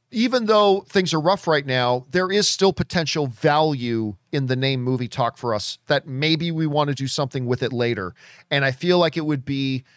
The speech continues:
you know, premature of me to just let it go now. He goes, "You know, I, I appreciate you asking for it, but I hope you appreciate that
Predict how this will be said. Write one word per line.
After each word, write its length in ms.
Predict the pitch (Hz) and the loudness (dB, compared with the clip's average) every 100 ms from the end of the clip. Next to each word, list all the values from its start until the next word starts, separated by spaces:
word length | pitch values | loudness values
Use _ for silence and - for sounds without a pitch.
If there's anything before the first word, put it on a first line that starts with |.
| _ _ - | _ _ -4
you 80 | |
know, 80 | 135 | -4
premature 580 | 131 180 160 139 - 160 | -2 -4 -4 -4 0 2
of 100 | 139 | 2
me 120 | 139 | -2
to 120 | 131 | -6
just 220 | 120 131 - | -8 -10 -2
let 220 | 127 127 | 0 0
it 140 | 123 | -2
go 200 | 131 123 | 0 0
now. 340 | 117 117 117 117 | 0 -2 -2 -4
He 100 | 120 | -4
goes, 200 | 113 131 | -6 -6
"You 100 | 117 | -4
know, 80 | |
I, 180 | 107 113 | -2 -2
I 200 | 117 117 | -2 -2
appreciate 560 | 117 113 185 196 185 175 | -2 -2 -2 0 0 0
you 140 | 165 | 2
asking 380 | 170 180 - 147 | 2 0 -2 -8
for 420 | - 139 131 135 | -6 -2 2 2
it, 100 | 131 - | 0 0
but 200 | 120 120 | 0 2
I 60 | |
hope 180 | 131 143 | -2 -2
you 80 | 131 | -6
appreciate 580 | 127 135 123 127 120 117 | -4 -6 -4 -4 -4 0
that 240 | 120 117 | 0 0